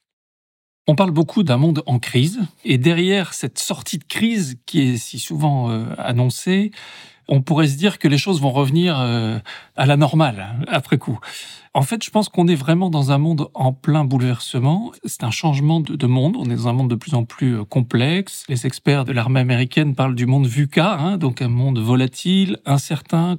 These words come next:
complexe, ambigu. Et donc, je pense que face à ces profondes mutations, toutes les organisations doivent pouvoir se réinventer. Alors du coup, la question centrale, c'est de dire, si nous n'allons pas faire dans les années qui viennent le métier tel que nous l'avons exercé,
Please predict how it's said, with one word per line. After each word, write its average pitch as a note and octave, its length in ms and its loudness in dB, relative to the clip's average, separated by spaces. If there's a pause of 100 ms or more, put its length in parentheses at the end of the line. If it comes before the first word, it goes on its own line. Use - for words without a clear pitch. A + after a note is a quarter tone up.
complexe, E3+ 720 0
ambigu. D3 640 0 (580)
Et D3 140 4
donc, G3+ 280 0 (140)
je C#3 140 2
pense G#3+ 240 -2
que - 260 0 (420)
face - 300 -4
à E3+ 60 0
ces - 200 -2
profondes G3 460 0
mutations, E3 760 0 (680)
toutes C4 180 2
les E3 160 0
organisations C#3 640 0
doivent D3 360 0 (100)
pouvoir C#3 300 0
se - 100 -10
réinventer. A#2 560 -2 (180)
Alors C3+ 260 2
du B2+ 140 -2
coup, G#3 380 2
la B2 120 -2
question C3 800 -2 (120)
centrale, F#3+ 600 -2
c'est C3+ 220 -6
de B2 140 0
dire, E3+ 400 2 (720)
si - 180 -6
nous E3 140 4
n'allons F#3 260 2
pas F3 120 2
faire E3+ 300 0
dans C3+ 120 0
les C3 160 2
années D#3+ 200 4
qui E3 160 -2
viennent D#3 340 2
le B2+ 120 2
métier D3 340 0
tel C3 180 -2
que - 100 -2
nous C3 140 2
l'avons B2+ 240 0
exercé, C3+ 640 -2